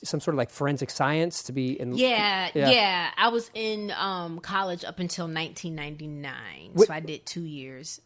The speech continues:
Speaker 2: um,
Speaker 1: Is
Speaker 2: criminal justice.
Speaker 1: criminal jus-, is that a typical, like, feeder path into, like, being a music superstar?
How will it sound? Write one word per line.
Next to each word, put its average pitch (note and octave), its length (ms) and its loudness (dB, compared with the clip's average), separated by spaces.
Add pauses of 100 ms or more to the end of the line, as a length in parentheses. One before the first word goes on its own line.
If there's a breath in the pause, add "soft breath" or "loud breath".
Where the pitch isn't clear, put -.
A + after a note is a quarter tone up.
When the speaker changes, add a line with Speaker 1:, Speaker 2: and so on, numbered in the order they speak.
Speaker 2:
um, D3 140 -4
Speaker 1:
Is G3 180 8
Speaker 2:
criminal F#3 320 -4
justice. C#3 580 -12
Speaker 1:
criminal B3+ 360 8
jus-, E3+ 240 8
is D3 160 0
that G3+ 140 8
a G3+ 60 2
typical, G3 520 6
like, D#3 180 8
feeder F3+ 380 2
path D#3 400 4
into, D#3 640 4
like, C3+ 240 0
being D3+ 100 4
a C#3+ 60 4
music C3+ 300 2
superstar? F3+ 580 6